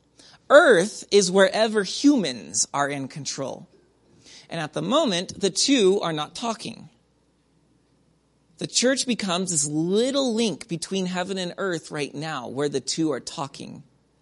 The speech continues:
That's what we are on this planet. We're that little slice where it's actually connecting, it's happening. And that's why the New Testament says that we are the temple of God.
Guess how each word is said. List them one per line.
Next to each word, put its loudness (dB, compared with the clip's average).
That's 0
what -2
we -2
are 0
on -6
this -8
planet. -14
We're 0
that 0
little 0
slice 0
where 4
it's 0
actually -2
connecting, -8
it's -12
happening. -8
And -2
that's 0
why 2
the -2
New 0
Testament -4
says -2
that -4
we -2
are -2
the -6
temple -8
of -8
God. -8